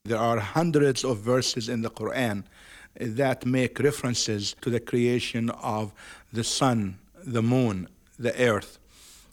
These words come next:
It makes so many references to the galaxies in which these stars belong. It makes references to the orbits, the sun, the moon, the stars, the earth,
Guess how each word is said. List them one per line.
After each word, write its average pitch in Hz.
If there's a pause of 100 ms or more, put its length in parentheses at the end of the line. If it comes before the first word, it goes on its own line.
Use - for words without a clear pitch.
It -
makes 127
so 143
many 131
references 117 (100)
to 120
the 120
galaxies 117
in 127
which - (140)
these 117
stars 113 (380)
belong. 120 (260)
It -
makes 127
references 120 (120)
to 120
the 120
orbits, 120 (540)
the 98
sun, 151
the 113
moon, 123
the 107
stars, 120
the 110
earth, 117